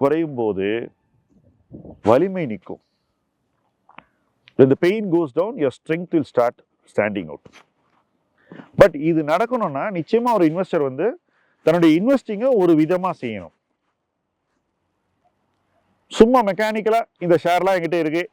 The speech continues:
இதெல்லாம் இறங்கி இருக்கு, இதுல இன்னும் கொஞ்சம் பணத்தை போடுறேன்னா வேலைக்கு ஆகாது, நிச்சயமா வேலைக்கு ஆகாது. ரொம்ப ப்ரிசைஸா எப்படி நீங்க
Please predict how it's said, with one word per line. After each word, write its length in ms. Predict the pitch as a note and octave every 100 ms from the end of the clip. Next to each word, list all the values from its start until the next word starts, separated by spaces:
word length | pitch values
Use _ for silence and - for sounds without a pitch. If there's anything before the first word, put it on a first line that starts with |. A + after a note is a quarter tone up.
| C#3+
இதெல்லாம் 280 | C#3+ D#3+ D3
இறங்கி 260 | D#3 D#3
இருக்கு, 200 | C3+ C#3+ D#3+ D3+
இதுல 160 | D3
இன்னும் 160 | C#3 E3
கொஞ்சம் 200 | C#3+ B2+
பணத்தை 240 | C3 C#3 C3
போடுறேன்னா 320 | A#2+ A2+ C#3+ C4+ _ A#2
வேலைக்கு 260 | A#2+ G#2+ E2+
ஆகாது, 200 | D2+ D2+ _ _ _ _ _ _ _ _ _ -
நிச்சயமா 360 | B2 - F#3+ F#3 A#2+
வேலைக்கு 240 | F#2 -
ஆகாது. 240 | - - _ _ _ _ _ _ - G3+
ரொம்ப 160 | D4+ D4
ப்ரிசைஸா 500 | G3+ F#3 F3+ C3 G#2 - _ _ _ _ _ _ _ _ _ _ _ _ _ _ _ _ _ _ _ _ - C3
எப்படி 260 | - G#3 G3 C#3+ - _ _ _ - - -
நீங்க 320 | C#3 G#3+